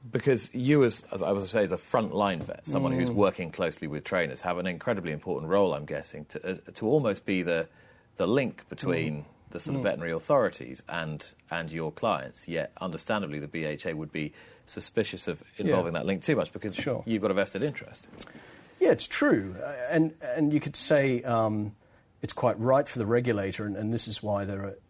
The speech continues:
Speaker 2: independent, um, members of boards, both within the veterinary world and in the regulatory world and in the medical world. Um, you can't be seen to be too close or in bed with, with the vets that are treating these animals, and I can understand that, particularly when betting's involved. Um,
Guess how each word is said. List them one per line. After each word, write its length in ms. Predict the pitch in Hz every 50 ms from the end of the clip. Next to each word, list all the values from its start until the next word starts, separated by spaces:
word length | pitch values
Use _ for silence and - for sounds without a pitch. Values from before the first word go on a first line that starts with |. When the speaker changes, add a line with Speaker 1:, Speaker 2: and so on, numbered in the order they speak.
| -
Speaker 2:
independent, 760 | - 117 113 104 101 - - 123 113 107 104 104 101 - - -
um, 340 | 104 98 101 98 98 101 - -
members 400 | 120 110 110 110 107 107 98 101
of 160 | 101 110 -
boards, 440 | 113 104 104 104 101 98 - - - _ _ -
both 280 | - 104 101 101 - -
within 180 | 95 104 101
the 60 | 98
veterinary 420 | 98 117 123 123 - 127 120 113 117
world 340 | 113 113 113 113 110 107 104
and 120 | 104 101
in 100 | 101 101
the 120 | 101 95 95 - -
regulatory 600 | 113 113 110 107 107 110 110 110 104 - 107 104
world 260 | 110 107 107 107 101
and 100 | 104 104
in 80 | 107 110
the 60 | 110
medical 340 | 131 160 170 160 - 95 92
world. 360 | 95 90 87 90 87 95 - - - - - - - - - _ _ -
Um, 320 | - 104 98 95 101 101 - -
you 100 | 120 110
can't 260 | - 127 113 101 -
be 60 | 107
seen 200 | - - 120 110
to 60 | 101 -
be 120 | 104 98
too 260 | - - - 123 117
close 400 | - - - 117 113 110 - -
or 80 | 104 101
in 80 | 104 95
bed 260 | 95 113 110 110 107
with, 300 | 107 104 95 - - - 285 202
with 300 | 117 104 95 95 - -
the 60 | 113
vets 320 | 107 - 117 104 - - -
that 160 | - 107 107
are 40 | 104
treating 360 | - - 131 110 104 110 98
these 200 | 95 95 98 117
animals, 400 | 147 180 175 113 90 82 92 -
and 100 | 110 107
I 60 | 107
can 120 | 107 120 120
understand 500 | 120 117 107 110 - - 127 135 127 104
that, 120 | 87 - _
particularly 400 | - - - - - 110 98 95
when 240 | 110 107 101 98 92
betting's 460 | 95 - 98 92 - - 113 117 120
involved. 540 | 131 131 127 135 135 139 139 139 139 - - _ - - - - - _ _ -
Um, 480 | - 113 107 104 104 101 104 101 104 -